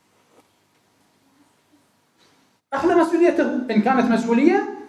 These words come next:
أخلى مسؤوليته. مسؤولية أمام العالم، أخلى مسؤوليته. مسؤولية أمام شع-، شعب-، شعبه،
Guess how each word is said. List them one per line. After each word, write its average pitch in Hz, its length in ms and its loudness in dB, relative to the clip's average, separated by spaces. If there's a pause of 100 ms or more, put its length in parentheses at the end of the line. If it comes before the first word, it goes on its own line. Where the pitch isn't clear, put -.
(140)
أخلى 381 280 2
مسؤوليته. 208 460 -2 (2500)
مسؤولية 233 360 0
أمام 247 220 2
العالم، 285 540 0
أخلى 220 200 -2
مسؤوليته. 185 480 -4 (2000)
مسؤولية 262 440 2
أمام 269 160 2
شع-، 277 240 -2
شعب-، 294 300 0
شعبه، 330 380 2